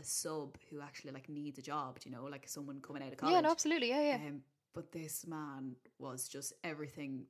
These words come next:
Speaker 1: that an English teacher should be. Like, it was a, it was a, not a Good Will Hunting situation. What's that other one that himself is in with the school? Oh, Captain, My Captain. What's that film, Misha?
Speaker 2: I was gonna say School of Rock, and I was like, "No, that's not,
Speaker 1: Dead
Speaker 2: that's not
Speaker 1: Poet
Speaker 2: the vibe."
Speaker 1: Society.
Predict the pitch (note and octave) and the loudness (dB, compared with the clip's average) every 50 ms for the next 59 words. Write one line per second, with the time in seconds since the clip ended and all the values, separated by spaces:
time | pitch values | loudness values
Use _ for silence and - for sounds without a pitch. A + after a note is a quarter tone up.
0 | _ - C3+ - - - _ _ _ _ _ _ _ _ _ _ _ _ _ _ | _ -6 -6 -6 -6 -8 _ _ _ _ _ _ _ _ _ _ _ _ _ _
1 | _ _ _ _ _ - - G#3 G3+ G#3 G3+ F#3+ F#3 F#3 - F#3 E3+ - F3 E3 | _ _ _ _ _ 2 4 4 4 4 2 2 0 0 0 -2 -2 -2 -2 -2
2 | E3+ - E3+ E3 - D#3 D3+ D3+ - D#3 D#3+ - E3+ E3 E3 E3 D#3+ E3+ D3+ D3 | 0 0 0 0 0 -2 -4 -2 -2 -4 0 2 2 4 4 4 4 4 4 6
3 | C#3+ C#3+ C3+ - E3+ E3+ D#3+ E3+ E3 - _ _ - - G3+ G3 - F#3+ F#3 F3 | 6 4 4 4 2 0 0 -2 -6 -8 _ _ -10 -4 -2 -2 -2 -2 -2 -4
4 | E3+ E3 E3 D#3 D3+ D#3 D3+ D3+ D#3+ D#3 - D#3 - D3 D3+ D3+ D3+ - E3 E3 | -4 -4 -6 -8 -6 -8 -8 -8 -8 -8 -8 -10 -8 -8 -8 -8 -8 -8 -6 -6
5 | F3+ G3+ G3+ - F#3+ - E3+ E3+ E3+ D#3+ D#3+ E3 E3 D#3+ E3 D#3 - - _ _ | -4 -4 -4 -2 -2 -2 -2 -4 -4 -6 -6 -4 -4 -4 -4 -6 -8 -8 _ _
6 | _ _ _ - D#3+ D#3+ D#3+ - E3 D#3 D#3 - E3+ D#3+ E3+ D#3+ D3+ D3+ D3+ C#3+ | _ _ _ -12 -10 -8 -6 -4 -4 -4 -4 -4 -4 -6 -4 -4 -4 -4 -6 -8
7 | C#3 _ _ _ _ - D#3+ D#3 C#3+ - - D3+ C#3 - - - E3+ D#3+ D#3+ D#3+ | -10 _ _ _ _ -14 -12 -12 -10 -8 -8 -6 -4 -4 -4 -4 -2 -2 0 0
8 | D#3 D3 D3 C3 - - - - D#3+ D3+ - E3+ D#3 D3 - - D#3+ D3+ - - | 0 0 -2 -6 -6 -8 -8 -8 -10 -10 -10 -8 -8 -8 -8 -8 -12 -12 -10 -10
9 | D#3 D#3 F3 G#3 - A3 F#3+ - G#3+ G3+ F#3 F#3 F3+ E3+ - D#3+ D3 - - _ | -6 -4 -4 -2 -2 -4 -4 -2 0 0 0 0 0 -2 -2 -4 -6 -6 -10 _
10 | _ _ _ _ _ _ _ _ _ _ _ _ - - - A#3+ B3 A#3 C#4 C#4 | _ _ _ _ _ _ _ _ _ _ _ _ -8 4 6 8 8 10 10 8
11 | C#4 - - B3+ A#3+ A#3+ - B3+ B3 A#3 A3 G#3+ G#3+ A3 A3 A3 - G#3+ G3+ G3 | 8 12 12 12 12 12 10 8 10 10 12 12 12 12 12 12 8 4 4 4
12 | G3+ A3 G#3+ - A3+ A3+ A3 A3+ A#3+ - - G#3 G#3 G3+ - D#4 D#4 A3 D#4 D#4 | 6 4 4 4 6 8 8 8 8 8 4 4 6 12 12 12 12 12 12 12
13 | G3 G3 C#4 - G3 G3+ C4 B3 A#3+ A3+ G#3 F#3+ F3 D#3+ D3+ - | 12 12 12 12 12 12 12 12 10 10 10 8 6 4 2 0